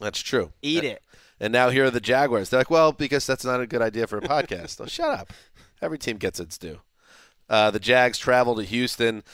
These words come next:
Speaker 1: to face the Texans. The Texans clinch the A F C South with a win. The Colts,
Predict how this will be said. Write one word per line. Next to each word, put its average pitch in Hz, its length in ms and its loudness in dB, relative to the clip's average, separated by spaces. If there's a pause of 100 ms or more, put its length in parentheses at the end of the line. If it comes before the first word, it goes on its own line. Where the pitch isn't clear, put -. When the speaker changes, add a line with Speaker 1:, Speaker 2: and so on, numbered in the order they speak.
(260)
Speaker 1:
to 113 100 -4
face 131 280 2
the 113 120 -2
Texans. 127 720 0
The 95 80 -14
Texans 120 400 -2
clinch 147 360 -2
the 131 160 0
A 127 120 4
F 123 80 -2
C 110 120 -4
South 117 400 2
with 117 220 -2
a 117 80 0
win. 107 340 -2
The 101 120 -4 (160)
Colts, 117 420 -2